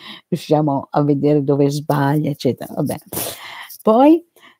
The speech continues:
deve avere, eh, maggiore interesse per i suoi discepoli che per se stesso, ovvero, ehm, deve essere interessato al benessere del proprio discepolo, deve essere interessato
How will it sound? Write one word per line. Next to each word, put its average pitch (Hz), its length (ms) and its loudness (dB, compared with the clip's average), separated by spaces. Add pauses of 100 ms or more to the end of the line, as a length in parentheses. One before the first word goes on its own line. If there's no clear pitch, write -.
deve 180 320 2
avere, 156 840 0
eh, 147 420 -4
maggiore 175 720 -4
interesse 156 800 -6
per 147 160 -2
i 147 80 -6
suoi 147 260 -2
discepoli 220 800 -2
che 160 320 2
per - 140 -8
se 135 140 -10
stesso, - 500 -12 (360)
ovvero, 156 560 2 (500)
ehm, 160 340 0 (320)
deve 180 480 0
essere 160 280 -2
interessato 165 960 -4
al 175 180 -2
benessere 254 800 -2
del 165 240 0
proprio 151 280 -6
discepolo, 151 540 -4
deve 160 180 -4
essere 175 240 -2
interessato 175 720 -2